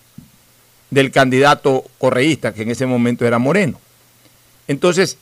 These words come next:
ahí sí había preocupación de mucha gente de si no se unen en torno a una candidatura de anticorreísta, en esa época se usaba mucho ese concepto, anticorreísta,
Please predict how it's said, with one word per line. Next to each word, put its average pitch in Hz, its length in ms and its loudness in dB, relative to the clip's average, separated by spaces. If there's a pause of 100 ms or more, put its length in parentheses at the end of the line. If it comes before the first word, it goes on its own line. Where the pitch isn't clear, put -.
ahí 175 240 4
sí 240 140 2
había 220 340 6
preocupación 165 560 0
de 170 80 -2
mucha 160 320 -2
gente 170 320 -2
de 143 220 0
si 147 180 -2
no 185 180 -4
se 185 160 -2
unen 180 380 -2
en 139 160 -2
torno 170 380 0
a 143 40 4
una 160 280 0
candidatura 131 920 0 (920)
de 120 580 -2 (300)
anticorreísta, 151 920 2
en 147 80 -10
esa 139 180 -2
época 135 280 -2
se 104 60 -12
usaba 131 260 2
mucho 135 240 -8
ese 123 140 -10
concepto, 120 440 -8
anticorreísta, 127 880 -4